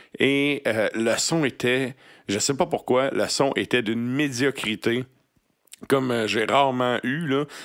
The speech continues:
Euh, tellement que, ben, y-, on n'était même pas capable d'enregistrer. Donc, euh, c'est ça, on aura sauté la chronique de Michel pour cette semaine en, en raison de ça. Euh, ben, évidemment, c'est, c'est pas une question de,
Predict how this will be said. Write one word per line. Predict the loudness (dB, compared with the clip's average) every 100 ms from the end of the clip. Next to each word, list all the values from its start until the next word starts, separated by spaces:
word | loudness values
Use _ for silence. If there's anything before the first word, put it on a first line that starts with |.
| -4 2
Euh, | 4 2 2
tellement | 2 2 2 0
que, | 0 0 2
ben, | 0 0
y-, | 0 -2 -2
on | -2
n'était | 0 0
même | 0
pas | -2
capable | -2 0 2 2 2
d'enregistrer. | 0 0 0 0 0 0
Donc, | 0 0 0 0
euh, | 0 0 0
c'est | 0 0
ça, | 2 2
on | 2 2
aura | 2 2 2
sauté | 0 0 0 0 0
la | 0 0
chronique | 0 0 0 0
de | 0
Michel | 0 0 2 2 0 0
pour | 0 0
cette | 0 2
semaine | 0 2 0 -2 0
en, | 2 2 0 -4 -10 _ -18 0
en | 2 2
raison | 2 0 0
de | 0 0
ça. | 0 0 0 -8 -16 -16 -20 -10 0
Euh, | 4 4 2 0
ben, | 0 0 0
évidemment, | -2 2 2 4 2 0 -2
c'est, | -2 -2
c'est | -2 0
pas | 0
une | 2
question | 0 0 0 2 2
de, | 2 2 2